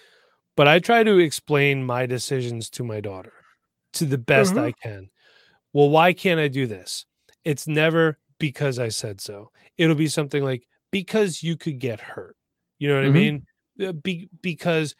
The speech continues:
Speaker 1: that's not how you treat people. Because the cat doesn't like having her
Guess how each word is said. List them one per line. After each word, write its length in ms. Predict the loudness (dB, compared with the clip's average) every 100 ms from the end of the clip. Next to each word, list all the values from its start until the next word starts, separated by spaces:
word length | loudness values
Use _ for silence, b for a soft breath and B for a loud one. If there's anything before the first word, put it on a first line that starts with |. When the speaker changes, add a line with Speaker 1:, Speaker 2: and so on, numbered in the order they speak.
| _ _
Speaker 1:
that's 400 | -2 0 0 -2
not 220 | -4 -2 -4
how 180 | -6
you 260 | -6 -6 -10
treat 380 | -10 -6 -6 -6
people. 420 | -10 -12 -12 -20 _ _ B B B B _
Because 360 | -6 -2 -2 -2
the 120 | -6
cat 320 | -4 -4 -2
doesn't 300 | -2 -4 -4 -6
like 160 | -8
having 320 | -4 -4 -4
her 160 | -8